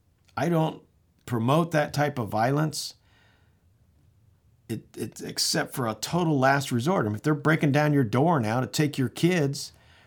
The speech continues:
or try to shove this shot in your arm, then I think that's probably a time to, you know,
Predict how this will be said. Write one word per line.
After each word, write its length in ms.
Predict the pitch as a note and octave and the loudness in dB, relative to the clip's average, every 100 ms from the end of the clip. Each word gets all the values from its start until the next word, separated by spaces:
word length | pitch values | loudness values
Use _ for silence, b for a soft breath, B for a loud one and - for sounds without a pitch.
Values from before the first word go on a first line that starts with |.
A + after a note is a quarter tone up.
| b | b
or 80 | G#2 | -8
try 240 | - C#3 | 0 2
to 40 | B2 | 2
shove 360 | - D3 C3+ | 2 2 2
this 180 | B2+ G#2 E2 _ _ - | 0 -4 -8 _ _ -8
shot 480 | - - E3+ F#3+ | -2 2 6 6
in 80 | E3 | 4
your 180 | A2 - | 0 0
arm, 420 | G#2 G#2 C#3+ C#3 | -2 0 -2 -2
then 260 | C3+ A#2+ B2 _ _ - | 0 0 -2 _ _ -6
I 120 | - C3+ | 0 2
think 320 | - F#3 F#3 | 4 2 4
that's 200 | F3 - | 0 2
probably 340 | F3 E3+ D#3 | 2 4 4
a 40 | C#3 | 2
time 460 | - E3 G#3+ E3+ | 0 -2 -2 -4
to, 140 | C3+ A#2 | -4 -4
you 200 | D3 B2 | -2 -2
know, 340 | G#2+ B2 C3+ | 0 -2 -6